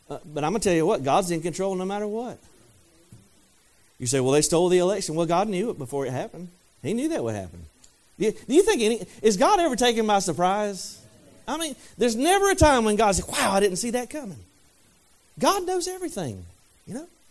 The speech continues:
Daniel got a rev-, a revelation of four empires that were ungodly. They were beasts. And yet they were all in the sovereign plan of God.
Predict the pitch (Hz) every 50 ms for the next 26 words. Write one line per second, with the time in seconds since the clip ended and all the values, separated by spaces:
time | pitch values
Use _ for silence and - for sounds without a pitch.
0 | _ _ _ _ _ _ _ _ _ _ _ _ - 131 156 240 294 381 381 359
1 | 294 214 220 208 202 196 185 208 226 220 202 - 156 175 175 - 156 180 185 220
2 | 240 226 220 226 247 254 - 190 151 151 139 - - - - - - - 226 240
3 | 285 320 277 226 202 247 302 254 202 170 147 147 135 151 156 156 170 175 208 233
4 | 247 226 254 294 339 330 - 117 117 - - - 143 170 214 226 185 139 160 262
5 | 330 302 - - - - - - _ _ _ _ _ _ _ _ _ _ _ _
6 | _ _ - 135 151 170 190 175 170 170 175 170 175 196 214 208 202 180 160 -
7 | 214 202 202 208 214 208 208 233 233 247 247 240 - 240 294 349 320 - 95